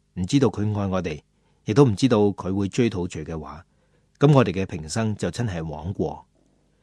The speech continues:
但係我哋一齊去研讀神嘅說話，我哋就能夠掌握，就能夠明白。所以我好高興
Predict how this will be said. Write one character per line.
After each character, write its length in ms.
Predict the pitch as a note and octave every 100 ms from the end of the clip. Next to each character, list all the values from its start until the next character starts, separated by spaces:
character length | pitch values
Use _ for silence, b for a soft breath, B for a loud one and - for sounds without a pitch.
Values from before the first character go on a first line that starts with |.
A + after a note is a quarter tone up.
| _
但 120 | - C#3+
係 140 | D3
我 100 | E3
哋 60 | D3+
一 60 |
齊 280 | G3 - F#2+
去 80 | B2
研 220 | G2+ F#2
讀 100 | G#2+
神 220 | - F#2
嘅 60 | G#2+
說 240 | - G2+
話， 280 | E2+ D2 D2+ _ _
我 120 | C3
哋 40 | B2+
就 120 | F#2+
能 140 | E2+ D#2
夠 140 | F2+
掌 260 | - D#2+ G2+
握， 140 | A2 _ _
就 120 | - G#2+
能 140 | E2
夠 120 | F2+
明 200 | F2 D2 D2
白。 180 | D2+ _ _ _ _ _
所 140 | F#3+
以 140 | G3
我 80 | C3+
好 200 | G2 G2
高 180 | B2 C3
興 200 | A2